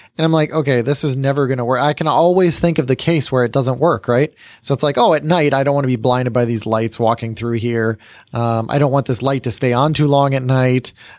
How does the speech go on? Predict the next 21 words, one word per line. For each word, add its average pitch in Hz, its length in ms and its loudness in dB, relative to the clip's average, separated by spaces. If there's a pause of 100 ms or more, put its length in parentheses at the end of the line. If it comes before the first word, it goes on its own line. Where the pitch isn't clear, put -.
Um, 117 480 0 (260)
I 151 60 2
don't 156 140 2
wanna 160 180 2
be 143 480 2 (220)
out 147 180 2
of 123 300 -4 (180)
range 151 380 0
of 120 80 -2
the 139 80 -4
motion 190 400 2
sensor 156 260 0
and 139 80 0
have 139 140 2
it 127 80 0
not 120 240 -4
work." 151 320 2 (260)
So 156 400 2 (340)
I'm 180 360 -2
very, 180 800 0 (100)
um, 123 600 -4